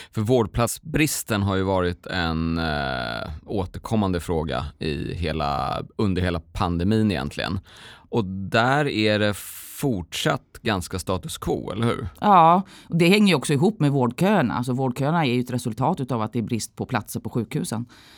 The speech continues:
Speaker 2: Så jag tror att de där två, de hänger ju väldigt tätt ihop. Och gemensamt egentligen för alla de där tre frågorna, det är ju kompetensförsörjningsfrågorna.
Speaker 1: Och om du då fick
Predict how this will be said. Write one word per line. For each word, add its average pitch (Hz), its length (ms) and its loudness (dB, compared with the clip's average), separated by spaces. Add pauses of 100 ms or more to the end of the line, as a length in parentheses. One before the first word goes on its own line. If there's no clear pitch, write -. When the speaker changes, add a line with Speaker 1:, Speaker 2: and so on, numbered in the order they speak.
(180)
Speaker 2:
Så - 120 -6
jag 135 80 -2
tror 143 80 -2
att 127 60 -2
de 135 140 2
där 143 120 4
två, 123 360 0
de 135 260 -2
hänger 139 260 4
ju 123 60 4
väldigt 120 300 -2
tätt 120 200 -4
ihop. 117 360 -6 (380)
Och 151 60 0
gemensamt 165 560 4
egentligen 120 320 4
för 117 100 0
alla 107 220 4
de 107 140 2
där 98 100 2
tre 139 280 0
frågorna, 87 420 0
det 113 80 0
är 180 60 2
ju 170 60 2
kompetensförsörjningsfrågorna. 98 1300 -2 (1300)
Speaker 1:
Och 151 160 -2
om 156 160 4
du 165 200 6
då 120 160 6
fick - 480 0